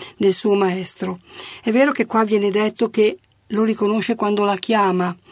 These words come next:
quando la chiama per nome, Maria, si volta e riconosce che è il Maestro, che è il suo Signore.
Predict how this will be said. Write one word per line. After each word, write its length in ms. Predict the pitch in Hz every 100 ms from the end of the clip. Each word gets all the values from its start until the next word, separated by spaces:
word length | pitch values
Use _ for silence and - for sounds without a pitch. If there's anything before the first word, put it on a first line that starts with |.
| - -
quando 240 | - 220
la 100 | 214
chiama 340 | 196 233 220 214
per 220 | 214 196
nome, 380 | 202 202 190 180
Maria, 600 | 190 208 208 196 185 180 - - -
si 200 | - 214
volta 640 | 208 226 240 226 262 262 262 - - _
e 120 | -
riconosce 560 | 214 226 214 214 196 240
che 160 | - 190
è 20 |
il 120 | 196
Maestro, 560 | 202 185 175 - 180 180
che 120 | 202
è 40 |
il 80 | 190
suo 240 | - 196
Signore. 580 | 185 208 196 185 180 190